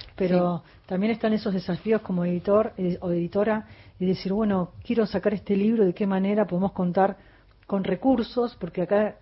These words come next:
Speaker 1: está el recurso de la palabra, pero también está el recurso económico para
Speaker 2: Totalmente.
Speaker 1: poder editar.
Speaker 2: Sí, totalmente. Y esto que decíamos al principio de, de pensar en la edición como práctica artística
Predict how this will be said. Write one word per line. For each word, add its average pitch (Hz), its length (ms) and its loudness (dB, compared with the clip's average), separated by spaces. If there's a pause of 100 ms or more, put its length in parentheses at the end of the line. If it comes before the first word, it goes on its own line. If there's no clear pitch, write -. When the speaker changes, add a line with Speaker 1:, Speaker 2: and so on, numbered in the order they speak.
(120)
Speaker 1:
está 202 160 -2
el 190 100 2
recurso 190 400 -4
de 180 80 0
la 175 140 0
palabra, 202 400 0
pero 165 120 -4
también 180 260 -2
está 190 120 -6
el 185 140 -4
recurso 185 560 -4
económico 190 640 -2
para 165 220 -6
Speaker 2:
Totalmente. 170 360 2
Speaker 1:
poder 160 220 -8
editar. 175 480 -2 (340)
Speaker 2:
Sí, 214 140 -2
totalmente. 190 580 0
Y 160 80 2
esto 180 220 -4
que 190 80 2
decíamos 196 340 -2
al 180 80 -2
principio 180 540 -4
de, 165 240 2
de 151 500 -10
pensar 147 280 -8
en 175 60 -4
la 170 80 -2
edición 160 300 -4
como 160 180 -4
práctica 156 360 -4
artística 180 640 -2